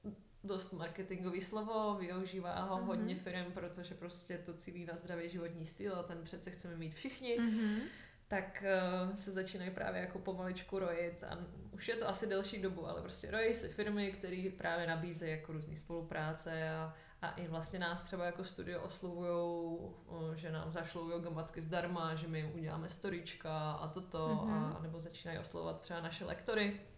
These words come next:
Speaker 1: neříkám jako naše, ale obecně jako lektory jogy a, a přesně posílají jim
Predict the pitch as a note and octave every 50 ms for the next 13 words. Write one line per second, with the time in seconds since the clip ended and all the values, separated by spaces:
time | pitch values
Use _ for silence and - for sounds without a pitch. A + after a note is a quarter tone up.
0 | - - - - - - - - - - - - F#3 F3+ - - - F3 D#3+ E3
1 | E3 E3 - D#3 E3 E3 - - D#3 D3+ D#3 D3+ D#3 D#3+ D#3 - F3+ E3+ E3 D#3+
2 | - E3+ F3 E3+ E3+ - F#3 F3 F3+ E3+ F3 - - - - - - - - -
3 | - - - - G3+ G3+ G3 G3 G3 F#3+ F#3 F#3+ F#3+ F#3+ F#3+ F#3+ G3 G3 G3 G3
4 | G3+ - - - - - G3 F#3 F3+ F3+ F3 - F3 F3 - - - - - E3+
5 | D#3+ E3+ E3+ - - F3+ F3 E3+ E3+ E3+ E3+ E3 D#3+